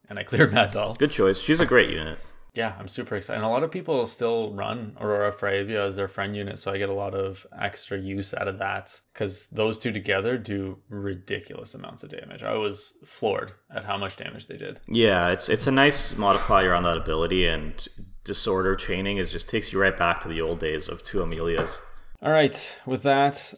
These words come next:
Speaker 1: I think we're coming up to the end of the podcast. There's not much more content that we can cover. Here's all my gifts all superimposed over each other.
Speaker 2: <laughs> As Cloud, like, windmills and kills all of them.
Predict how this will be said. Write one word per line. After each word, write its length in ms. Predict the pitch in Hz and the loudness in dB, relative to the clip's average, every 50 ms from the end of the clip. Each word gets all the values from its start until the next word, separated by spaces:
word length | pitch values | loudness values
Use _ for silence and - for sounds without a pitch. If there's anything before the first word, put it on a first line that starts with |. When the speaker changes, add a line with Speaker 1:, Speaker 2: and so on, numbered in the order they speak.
| _ - | _ -6
Speaker 1:
I 300 | 113 110 107 107 107 110 | -4 -2 0 0 -2 -2
think 280 | 104 - 127 123 117 | -2 -2 -4 -2 0
we're 80 | 120 113 | -2 -2
coming 300 | 113 - 120 117 117 113 | 0 0 0 0 2 2
up 160 | 110 110 110 - | 0 0 -2 -4
to 180 | - - 113 110 | -6 -4 -4 -4
the 640 | 101 104 107 104 104 101 101 101 98 101 101 101 - - - - | -2 -2 -2 0 0 0 0 0 0 0 -2 -4 -6 -10 -10 -4
end 420 | - 110 107 107 104 104 104 101 | -2 -2 0 0 0 -2 -4 -6
of 400 | - - - 101 101 101 98 98 | -6 -4 -2 0 -2 -2 -4 -6
the 460 | - 104 98 95 98 95 95 98 98 95 - _ _ _ _ _ _ _ _ - | -8 -6 -6 -4 -6 -6 -6 -8 -8 -10 -14 _ _ _ _ _ _ _ _ -4
podcast. 680 | - 113 107 110 - - 131 147 185 - - - - - _ _ _ _ _ _ _ _ _ _ - | 0 0 0 2 2 0 -2 -2 -2 -6 -14 -14 -16 -18 _ _ _ _ _ _ _ _ _ _ -12
There's 140 | 123 107 104 | -8 -4 -2
not 120 | 110 101 | -2 0
much 220 | 104 107 101 - | -2 -2 -6 -4
more 160 | 117 104 104 101 | -4 -4 -6 -4
content 560 | - 107 101 101 98 - - 101 98 98 - | -4 -4 -4 -4 -4 -4 -4 -4 -4 -4 -4
that 80 | 101 | -4
we 100 | 98 98 | -4 -4
can 160 | 98 - 101 95 | -4 -6 -8 -2
cover. 560 | - 120 120 120 131 131 131 131 123 - _ _ _ _ _ | 0 2 2 2 2 0 -2 -2 -4 -10 _ _ _ _ _
Here's 280 | - 113 107 104 101 107 | 0 2 2 4 4 4
all 120 | 104 104 | 2 2
my 180 | 104 101 98 98 | 2 0 -2 -4
gifts 380 | 92 - 101 110 110 - - | -2 -2 -2 -2 -2 -2 -2
all 440 | - 101 98 98 95 95 98 101 - _ - - | 0 0 0 0 -2 -4 -6 -10 -14 _ -20 -20
superimposed 1200 | 131 - - - 110 - - 107 104 101 101 101 101 104 - - 117 110 98 104 104 110 107 - | -16 -10 -8 -6 -6 -2 0 0 2 2 2 0 0 -2 -4 -6 -8 -4 0 2 2 2 2 2
over 240 | 107 107 101 104 107 | 0 0 2 2 2
each 180 | 104 101 - - | 0 0 2 0
other. 320 | 104 104 113 127 147 - _ _ | 0 2 0 -2 -4 -8 _ _
Speaker 2:
<laughs> 120 | - 101 139 | -4 0 0
As 280 | 135 - - 95 - - | 0 2 2 0 0 -2
Cloud, 420 | - - 107 90 87 92 98 90 | 0 4 6 8 8 8 8 8
like, 200 | 95 92 87 - | 6 4 4 4
windmills 600 | 87 87 90 90 90 90 90 90 90 90 87 - | 2 0 2 2 4 4 6 6 6 6 4 2
and 120 | 82 82 | 0 2
kills 340 | 80 87 - 92 90 87 90 | 2 4 4 4 2 4 4
all 180 | 87 85 87 87 | 4 4 6 4
of 100 | 87 85 | 4 4
them. 200 | 92 92 92 | 2 2 2